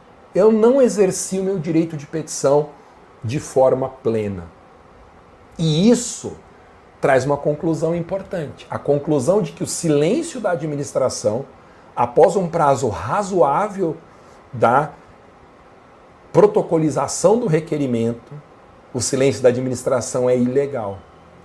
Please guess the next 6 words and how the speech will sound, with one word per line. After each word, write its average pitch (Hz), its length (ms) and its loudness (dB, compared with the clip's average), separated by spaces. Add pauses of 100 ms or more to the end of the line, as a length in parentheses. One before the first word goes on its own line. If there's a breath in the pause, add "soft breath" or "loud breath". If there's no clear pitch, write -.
(120)
é 113 100 -2
um 113 140 0
ilícito, 120 720 -4 (280)
é 117 80 2
uma 107 120 0
inconstitucionalidade. 110 1600 -8